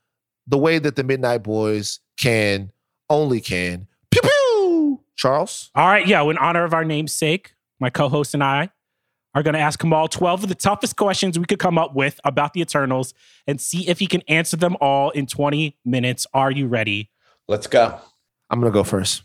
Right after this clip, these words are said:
Speaker 2: All right.
Speaker 1: Okay.
Speaker 3: I'm nervous.
Speaker 1: So you play a Bollywood star in this movie, all right? Bollywood star that's lived over the ages. Let's say that aliens were going to destroy the entire world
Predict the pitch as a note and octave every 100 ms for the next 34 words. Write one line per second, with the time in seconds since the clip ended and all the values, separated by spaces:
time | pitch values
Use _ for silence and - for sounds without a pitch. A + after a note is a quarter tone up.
0 | _ _ A#2+ A2+ A2 A#2+ F#2+ F2 - _
1 | - C3+ F2 A2+ - C#2+ - - - A#2
2 | G2+ B2+ E3 - D3+ B2+ B2 - A2+ G2
3 | G#2 G#2 G2 F#2 F2 - F#2+ F2 F2+ E2+
4 | _ _ _ _ _ _ - G2 F2 F#2+
5 | F2+ F2 F#2+ _ _ _ _ - G2 G#2+
6 | C3 _ _ _ _ _ - G2+ A2+ A#2
7 | A2+ G#2+ - A2+ G#2 G#2 F#2+ E2+ G2+ G#2
8 | A2+ A2 - - G#2+ G2 G2+ G2 F#2+ F#2+
9 | F2 F2+ F2 - - _ _ - - _
10 | _ _ - A#2+ D3+ - D#3 C#3 C3+ B2+
11 | A2 - A#2 B2 A#2+ A#2 G2 F#2+ F#2 G2
12 | G2 E2+ G2 - - - C3+ C3+ C#3+ C3+
13 | A#2 G#2 F#2 - A2+ A2+ G#2+ G2+ F#2 D#2+
14 | C#2 -